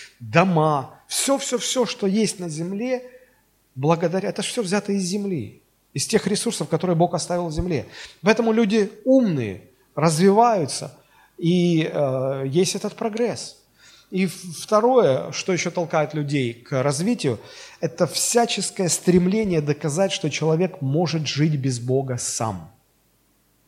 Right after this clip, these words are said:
Вот это основной мотивирующий фактор. Поэтому есть прогресс. Но если быть честными и смотреть, то, ну, начиная с третьей главы книги Бытия, мы можем увидеть, даже с,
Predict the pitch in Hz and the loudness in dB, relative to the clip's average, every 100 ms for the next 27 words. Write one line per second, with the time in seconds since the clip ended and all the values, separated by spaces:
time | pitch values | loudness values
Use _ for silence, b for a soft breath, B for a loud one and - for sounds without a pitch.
0 | _ - 147 170 165 143 - 160 170 147 | _ -6 -4 0 2 0 0 0 2 2
1 | 127 131 127 123 127 127 107 123 120 214 | 0 0 0 -2 -4 -4 -4 -6 -4 -2
2 | 220 208 214 180 - - 165 160 120 - | -2 -4 -2 -2 -4 -4 -4 -4 -6 -10
3 | - _ B B B B B 196 226 240 | -18 _ B B B B B 0 2 2
4 | 240 190 208 - 269 262 208 165 151 - | 0 0 0 0 0 0 -2 -2 -2 -2
5 | 190 220 240 - 185 180 B B - 220 | -4 -2 -4 0 -2 -2 B B -4 -2
6 | 214 - 233 220 - - 208 226 202 160 | 0 -2 0 0 0 -2 0 0 0 2
7 | 180 196 208 - 196 170 160 - 214 170 | 2 2 0 -2 -2 0 0 -2 -2 0
8 | 170 165 175 190 190 139 127 143 147 - | 0 -2 0 0 0 0 0 0 -2 -6